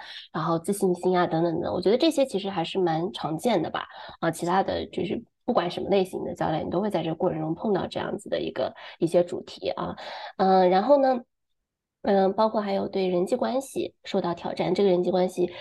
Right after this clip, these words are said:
既包括在职场中的人际关系，你比如说面临要升职了，或者说面临这个<laughs> 我好像重新思考我现在的这个职场的局面了，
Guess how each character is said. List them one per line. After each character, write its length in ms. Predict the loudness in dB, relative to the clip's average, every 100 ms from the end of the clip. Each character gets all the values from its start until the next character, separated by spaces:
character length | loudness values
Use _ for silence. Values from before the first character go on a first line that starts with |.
| -16 -8
既 120 | 0 2
包 200 | 4 2
括 200 | 0 0
在 140 | 0
职 160 | -2 -6
场 220 | -2 -2
中 100 | -2
的 80 | -2
人 160 | -4
际 120 | -4 -4
关 200 | -4 -6
系， 140 | -6
你 100 | -6
比 80 | -4
如 100 | -6
说 220 | -4 -6 -6 -16 0
面 180 | 0 2
临 140 | 0
要 140 | -2
升 220 | 0 2 0
职 160 | 0
了， 300 | 0 2 0 -8 -18 0
或 140 | 2
者 40 | 4
说 220 | 2 2
面 220 | 2 2
临 200 | 0 -4
这 100 | -6 -6
个 180 | 0 0 0 -6
<laughs> 200 | -6 -4
我 140 | -2
好 160 | -2 -4
像 280 | -4 -2 -4 -8
重 160 | -4 0
新 180 | 2
思 220 | 0 -2 -2
考 220 | -2 -2
我 100 | -4
现 160 | -4
在 140 | -4 -2
的 100 | -4
这 100 | -4
个 120 | -4
职 100 | -4
场 180 | -4 -4
的 60 |
局 160 | -4 -2
面 180 | 0 0
了， 160 | 0